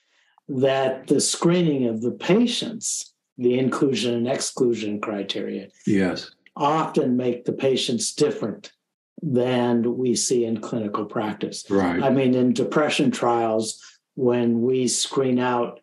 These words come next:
Speaker 1: people with suicidal ideation, um, maybe some, uh, psychotic features, uh, using,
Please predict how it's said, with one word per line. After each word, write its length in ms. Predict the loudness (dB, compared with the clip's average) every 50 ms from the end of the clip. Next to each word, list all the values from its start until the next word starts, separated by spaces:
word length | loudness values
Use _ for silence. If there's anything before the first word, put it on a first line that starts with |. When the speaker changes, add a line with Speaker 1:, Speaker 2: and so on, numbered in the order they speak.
| _ _
Speaker 1:
people 380 | -2 -2 -2 0 0 0 0 2
with 160 | 0 -2 -2
suicidal 840 | -2 -2 0 0 0 0 -2 -2 -2 -2 0 0 0 0 -2 -2 -2
ideation, 880 | -2 -2 0 0 0 0 0 0 0 0 0 -2 -4 -4 -6 -8 -8 -10 -12 -20 -20 -20 -20 -20 _ _ _ -14
um, 520 | -8 -4 -2 0 0 2 2 0 -2 -2 0
maybe 800 | 0 2 2 2 2 2 2 2 2 2 2 2 0 -2 -2 -2
some, 720 | -2 -2 0 0 0 2 2 2 2 2 0 0 -4 -10 _ _ _ _ _ -14 -8
uh, 600 | -6 -4 -2 -2 0 0 0 0 0 -2 -2 -2
psychotic 800 | -4 -2 -2 0 0 0 -2 -2 -2 0 0 0 0 -2 -2 -6
features, 800 | -4 -2 0 0 0 0 -2 -2 -2 -2 -2 -2 -4 -6 -8 -12 _ _ -20 _ _ _ _ _ _ -12
uh, 420 | -8 -4 -2 0 0 0 0 -2 -4 -6 -8 -14 _ -20 -20 -20 _ _ -4
using, 640 | 0 2 4 4 4 2 0 0 0 0 -2 -2 -4